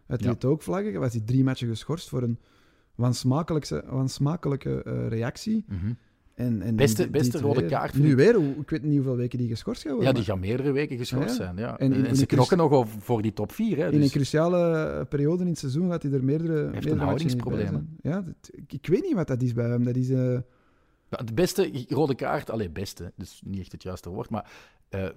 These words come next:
Speaker 2: tegen Villarreal, waar hij met twee keer geel van het veld werd gestuurd. Eerste keer was hij terecht kwaad, omdat hij geel kreeg en dat was na een zuivere interventie.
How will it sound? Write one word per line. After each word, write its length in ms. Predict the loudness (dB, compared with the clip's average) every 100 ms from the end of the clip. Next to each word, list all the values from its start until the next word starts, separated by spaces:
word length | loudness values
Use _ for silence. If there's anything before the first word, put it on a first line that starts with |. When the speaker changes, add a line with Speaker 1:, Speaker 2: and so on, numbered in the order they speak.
| -6
Speaker 2:
tegen 200 | -4 -2
Villarreal, 640 | -2 -2 -2 0 -2 -2
waar 160 | -4 -4
hij 140 | -2
met 120 | -6
twee 140 | -4 -4
keer 160 | -4
geel 340 | -2 -2 -2 -6
van 240 | -8 -4 -2
het 140 | -4
veld 200 | -6 -8
werd 160 | -8 -10
gestuurd. 380 | -10 -8 -8 -10
Eerste 320 | -4 -2 -2 -4
keer 340 | 0 0 0 -8 -20 _ -10
was 280 | 0 0
hij 100 | 0 2
terecht 380 | 4 4 0
kwaad, 360 | 0 4 4 2
omdat 200 | 2 0
hij 220 | 0 -4 -4
geel 300 | 0 2 2
kreeg 280 | 0 -2
en 80 | 0
dat 100 | 0
was 340 | -2 -6 -10 -16 _
na 240 | -10 -8 -6
een 160 | -10 -12
zuivere 500 | -10 -4 -2 0 2
interventie. 600 | 2 0 0 0 -2 -4